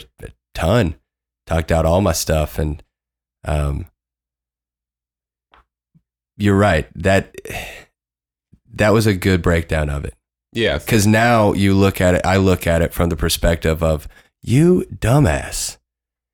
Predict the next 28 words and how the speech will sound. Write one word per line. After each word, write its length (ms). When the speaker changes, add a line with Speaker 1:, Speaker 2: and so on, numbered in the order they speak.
Speaker 1:
You 120
did 160
Speaker 2:
Yeah. 60
Speaker 1:
that 160
shit 200
on 140
purpose." 720
Like, 120
Speaker 2:
Uh-huh. 160
Speaker 1:
you, 60
you 280
wanted 580
to 120
feel 420
really 300
bad. 440
Speaker 2:
Yeah, 240
Speaker 1:
You 200
Speaker 2:
you 60
Speaker 1:
enjoyed 540
it. 40
Speaker 2:
saw 280
the 180
road 300
sign 320
saying, 460
"Turn 200
around." 520